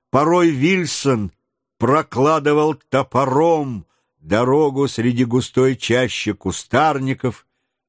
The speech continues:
Глинистая и влажная почва словно ускользала из-под их ног. Путь удлиняли частые объезды непреодолимых препятствий,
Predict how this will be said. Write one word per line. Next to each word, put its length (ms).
Глинистая 760
и 220
влажная 720
почва 720
словно 560
ускользала 800
из-под 440
их 180
ног. 500
Путь 460
удлиняли 680
частые 640
объезды 960
непреодолимых 1040
препятствий, 920